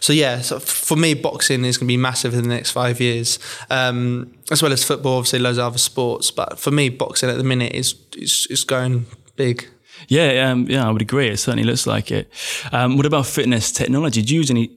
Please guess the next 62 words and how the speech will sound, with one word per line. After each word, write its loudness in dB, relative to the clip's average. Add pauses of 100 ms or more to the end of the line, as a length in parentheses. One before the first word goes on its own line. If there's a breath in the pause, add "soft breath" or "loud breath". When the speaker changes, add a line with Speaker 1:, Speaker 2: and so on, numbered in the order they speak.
(120)
Speaker 2:
technology 2
at -2
all 0
at -4
the 0
moment? 2
So 0
Speaker 1:
Yes, 2
Speaker 2:
track- 2
Speaker 1:
obviously, 0
I've 0
got 0
a -16
Tag -2
watch 0
at 0
the -2
minute, -2
which -2
I'm 2
running 2
the 2
marathon 0
with, 2
which 0
is 2
amazing. 0
Obviously, 2
Speaker 2:
Mm. 0
Speaker 1:
track -2
my -2
running. 0 (240 loud breath)
Obviously, 0
you 0
can, 0
you, 2
you -2
can 0
pay, 0
like, 0
on, 0 (120)
during 2
my 0
run, 0
if -4
I'm -2
thirsty, 0
I'll 0
run -2
into -4
Sainsbury's 0
and -2
go 0
and 0
get 0
a -2
water, 0 (280 loud breath)
uh, 0
use 2
my 0
watch. 0
So, 0